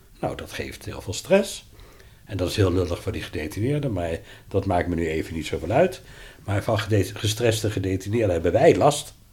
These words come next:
Dat scheelt ons werk, dat geeft bij ons problemen. Dus ons werk is leuker als de gedetineerde niet gestrest is.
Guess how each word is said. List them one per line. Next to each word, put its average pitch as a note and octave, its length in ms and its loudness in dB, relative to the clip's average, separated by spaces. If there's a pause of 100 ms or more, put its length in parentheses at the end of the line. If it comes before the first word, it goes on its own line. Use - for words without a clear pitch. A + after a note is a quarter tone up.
(800)
Dat F#2+ 140 -4
scheelt G#2+ 340 2
ons D#3+ 320 2
werk, B2+ 400 0
dat E2 180 -8
geeft - 280 -6
bij F#3 100 -4
ons F3+ 260 0
problemen. G2+ 580 0 (400)
Dus - 280 -4
ons G#3 380 4
werk F2 320 0
is - 160 -8
leuker E2 320 -4
als G#2+ 160 -2
de G2 100 -4
gedetineerde D2+ 520 -4
niet D#2 180 -6
gestrest - 440 -2
is. - 200 -20